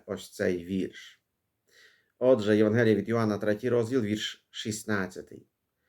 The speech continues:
Ісус сказав до Никодима: "Бо так Бог полюбив світ, що дав свого єдинородного сина, щоби кожний, хто вірить у нього, не загинув, але мав життя вічне.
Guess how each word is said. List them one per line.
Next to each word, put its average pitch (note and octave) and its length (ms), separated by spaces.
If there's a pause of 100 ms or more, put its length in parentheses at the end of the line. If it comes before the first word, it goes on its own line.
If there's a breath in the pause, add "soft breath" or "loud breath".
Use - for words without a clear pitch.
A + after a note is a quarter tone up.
(480)
Ісус G3+ 320
сказав E3+ 340
до D#3 100
Никодима: D3 460
"Бо G#2+ 140
так F3+ 340
Бог C3+ 200
полюбив C3+ 440
світ, C3 240
що G#2+ 220
дав A#2 300
свого A2 320
єдинородного G#2+ 680
сина, A2+ 300
щоби F#2+ 280
кожний, B2+ 400
хто A#2 160
вірить A2 280
у - 20
нього, A#2+ 280
не C3+ 140
загинув, C#3 520
але G2+ 200
мав B2 200
життя A2 200
вічне. F#2 420